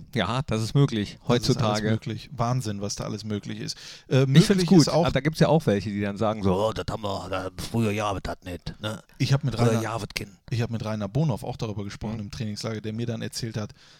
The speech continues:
Speaker 2: äh, was damals beim Training, wer da noch mit Muskelbundelriss und was weiß ich nicht alles noch mittrainiert hat, mitgespielt.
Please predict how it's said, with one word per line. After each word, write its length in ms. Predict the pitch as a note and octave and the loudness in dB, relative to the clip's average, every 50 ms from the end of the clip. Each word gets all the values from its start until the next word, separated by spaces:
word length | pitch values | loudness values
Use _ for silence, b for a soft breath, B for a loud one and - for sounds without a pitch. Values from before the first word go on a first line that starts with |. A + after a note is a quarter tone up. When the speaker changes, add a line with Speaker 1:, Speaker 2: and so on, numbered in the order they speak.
| b b b - | b b b -6
Speaker 2:
äh, 220 | - A2+ G#2+ A2 A#2+ - - _ _ _ - A2 - - - - | -4 -4 -4 -4 -6 -10 -14 _ _ _ -20 -20 -18 -18 -20 -16
was 260 | - A2 A2+ A2 - | -10 -8 -8 -8 -6
damals 360 | - B2 A#2+ A#2+ B2 A2 - - | -4 -4 -2 -2 -2 -4 -4 -4
beim 200 | - A2 G#2+ - | -6 -6 -6 -6
Training, 520 | - - C3 C3+ C3+ A#2+ G#2+ G2+ G#2 A2 | -6 -4 -2 -2 -2 -2 -4 -6 -8 -6
wer 120 | G#2+ A2+ A2 | -6 -4 -4
da 140 | A2+ A2 G#2+ | -2 -4 -4
noch 160 | G#2+ G#2 G#2+ | -4 -4 -4
mit 160 | A#2 G#2+ - | -4 -4 0
Muskelbundelriss 1120 | C3 C#3 D3 - - - C3+ B2 A#2+ C#3 C#3 C#3+ D3+ C#3 B2+ B2 A2+ A#2+ B2+ C3 - - - | 2 2 2 2 4 0 0 2 4 2 4 4 4 4 2 2 2 0 0 0 0 -2 -2
und 140 | C#3 C3 A#2+ | -4 -2 -2
was 160 | C3 B2+ - | -2 -2 -2
weiß 160 | C3 B2 C#3 | -2 -4 -4
ich 120 | D3+ C#3+ | -4 -4
nicht 180 | C3+ B2 B2 C3 | -4 -4 -4 -4
alles 200 | B2 B2 A#2 - | -4 -4 -2 -2
noch 120 | C3 A2+ | -2 0
mittrainiert 500 | A#2+ F3+ A#3 - - - C3 A#2+ A2+ A2 | 0 0 -2 -2 -2 0 0 0 0 -2
hat, 160 | - A2+ G#2+ - | -2 -2 -2 0
mitgespielt. 640 | C#3 F3+ - - F3 D3+ - - F3 F3+ F#3+ F#3+ | -2 -2 -2 -2 -4 -4 -4 -4 -6 -4 -4 -6